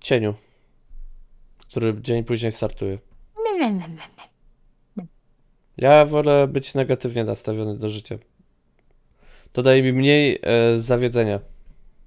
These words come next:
Speaker 2: Ja bym napisał nam: „Cyberpunk Red wyszedł po polsku, nikt nie zauważył”.
Speaker 1: O! Wyszedł?
Speaker 2: Ej, słuchajcie,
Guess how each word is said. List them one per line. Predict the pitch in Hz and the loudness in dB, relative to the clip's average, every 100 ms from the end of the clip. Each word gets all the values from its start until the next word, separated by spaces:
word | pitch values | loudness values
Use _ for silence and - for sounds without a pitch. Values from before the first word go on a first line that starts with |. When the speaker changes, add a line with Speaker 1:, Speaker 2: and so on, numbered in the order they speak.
| - - - - | -20 -20 -20 -4
Speaker 2:
Ja | 277 302 | 2 4
bym | 320 | 4
napisał | 302 294 - 285 | 4 2 2 2
nam: | 285 277 | 2 0
„Cyberpunk | 311 320 320 294 302 | -2 0 2 2 2
Red | 311 269 | 0 0
wyszedł | 269 240 226 | -2 -8 -10
po | 233 | -4
polsku, | 247 240 - 220 | -2 -2 -4 -4
nikt | 233 - | -4 0
nie | 240 | 2
zauważył”. | 247 226 226 226 202 196 190 _ _ _ _ _ _ _ - - _ - | 6 4 6 4 4 -4 -6 _ _ _ _ _ _ _ -20 -20 _ 10
Speaker 1:
O! | 226 185 117 110 - - | 12 12 12 8 -4 -6
Wyszedł? | 127 131 - | -4 -2 2
Speaker 2:
Ej, | 359 | 4
słuchajcie, | 453 453 554 571 | 6 6 4 2